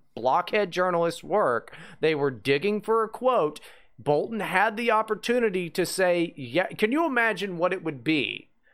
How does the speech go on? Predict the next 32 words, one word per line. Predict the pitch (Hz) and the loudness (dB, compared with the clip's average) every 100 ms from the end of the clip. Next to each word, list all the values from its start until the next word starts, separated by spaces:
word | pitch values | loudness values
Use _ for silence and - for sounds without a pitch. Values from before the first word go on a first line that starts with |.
| _ _ - | _ _ -2
if | 175 170 131 180 | 2 2 2 0
it | 170 | 0
was, | 156 156 123 - - 180 | 2 0 -2 -10 -4 0
and, | 180 | 2
and | 208 | 4
I'm | 196 | 0
sure | 196 226 214 202 196 170 | 2 2 2 2 0 -2
there'll | 147 165 | 2 2
be, | 156 147 | 2 -2
uh, | 147 143 120 117 - | 0 2 2 0 0
a, | 143 120 - 190 | -2 -4 -6 -10
you | 143 | -4
know, | 127 123 | -2 -2
an | |
anonymous | 131 139 139 127 - | 0 0 0 -2 -2
source | 135 123 127 | 0 0 -2
or | |
whatever. | 120 127 113 104 - - - _ _ - | 0 0 0 -4 -6 -20 -20 _ _ -2
And | 180 | 0
we | 175 | 4
all | 190 262 | 4 4
know | 233 240 214 | 4 4 4
that | 190 | 2
it's | 165 | -2
probably | - 165 202 202 214 | 2 2 2 0 0
true | - 233 196 | 2 2 4
that | 170 | 2
he | 170 | 2
just | 160 165 | -2 -4
fielded | 160 175 190 175 | 0 2 2 0
the | 196 | 2
idea | 196 190 214 196 107 | 2 2 2 2 2